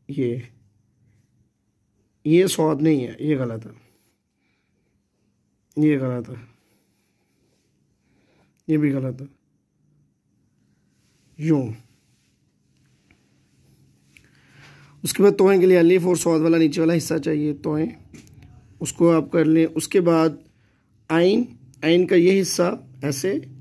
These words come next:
और then यूँ। आइन ऊपर से शुरू होगा, यूँ,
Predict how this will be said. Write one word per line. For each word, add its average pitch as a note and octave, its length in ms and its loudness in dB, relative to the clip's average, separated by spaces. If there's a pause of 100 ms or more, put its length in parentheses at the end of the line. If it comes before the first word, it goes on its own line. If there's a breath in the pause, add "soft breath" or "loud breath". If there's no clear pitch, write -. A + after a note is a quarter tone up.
(120)
और D3 120 -4
then D#3+ 280 2
यूँ। A#2+ 260 -4 (1600 soft breath)
आइन F#3 180 4
ऊपर G#3 280 4
से F3 120 0
शुरू D3+ 180 0
होगा, A#2 180 -4
यूँ, B2 320 -4